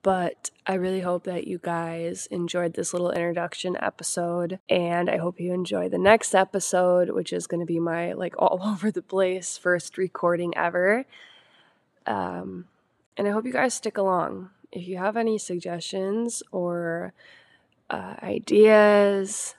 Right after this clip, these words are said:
critiques, things to help me out, please let me know. I'm so new at this.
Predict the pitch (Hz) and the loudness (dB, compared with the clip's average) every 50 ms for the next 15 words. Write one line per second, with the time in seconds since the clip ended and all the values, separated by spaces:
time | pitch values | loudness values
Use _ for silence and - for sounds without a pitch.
0 | _ _ _ - - 196 - - - 202 208 208 196 196 190 - - - - - | _ _ _ -16 -16 -14 -12 -6 -2 0 4 4 4 4 4 0 -6 -10 -8 -8
1 | - - - - - - _ _ - 185 180 196 185 - - - - - - - | -10 -10 -12 -14 -16 -20 _ _ -2 0 0 0 0 -2 -6 -8 -6 -6 -6 -6
2 | - 180 175 175 175 180 180 180 - - - 190 180 - 190 180 175 180 180 175 | -6 -6 -4 -4 -2 -2 -4 -4 -6 -6 -6 -6 -4 -4 -4 -4 -4 -2 -4 -2
3 | 170 175 175 180 190 208 180 170 - - - 185 175 175 180 180 175 175 175 175 | -2 -4 -4 -2 -4 -4 -4 -6 -8 -6 -4 -4 -2 -2 -2 -2 -2 -2 -4 -4
4 | - 185 180 180 190 - - - - - - | -4 -4 -4 -2 -4 -6 -8 -8 -8 -10 -12